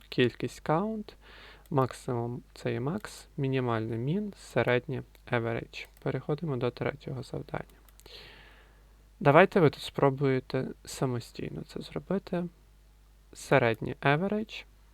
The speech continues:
оцінок, найбільше макс-, max, найменше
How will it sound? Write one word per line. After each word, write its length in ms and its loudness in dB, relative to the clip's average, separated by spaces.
оцінок, 680 -6
найбільше 760 2
макс-, 420 -4
max, 480 0
найменше 800 2